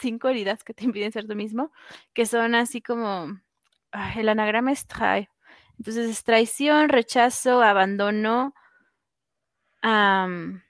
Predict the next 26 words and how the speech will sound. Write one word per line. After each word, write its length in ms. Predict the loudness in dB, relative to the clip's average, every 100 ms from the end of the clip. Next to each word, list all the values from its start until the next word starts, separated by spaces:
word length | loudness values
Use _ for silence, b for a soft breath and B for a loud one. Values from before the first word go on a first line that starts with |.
| -2
humillación 800 | 0 2 2 0 0 0 2 0
e 100 | 0
injusticia, 840 | -2 -2 -4 -8 -8 -8 -4 0 0
¿no? 220 | 0 -4 0
Y 80 |
las 200 | 4 4 2
máscaras 480 | -2 2 2 2 0
que 100 | -2
usamos 380 | 0 0 -2 0
para 180 | 0
tapar 380 | 2 -2 0 0
esas 220 | 0 -6 -6
heridas. 460 | -2 2 0 -2 _ b b b
Entonces, 260 | -14 -12
por 120 | -6 -6
ejemplo, 520 | -6 -6 2 4 4
el 220 | 0 -2
traicionado 720 | 0 -2 -2 -4 0 2 2
juega 300 | 2 2 4 4
al 100 | 2
justo, 500 | -2 -4 -6 -8 -6
¿no? 360 | -4 -4 -4 -8 _ _
Ah, 300 | -6 -2 -2 -4 0
o 120 | 2
al 100 | 2
imparcial. 480 | 0 -6 -2 -2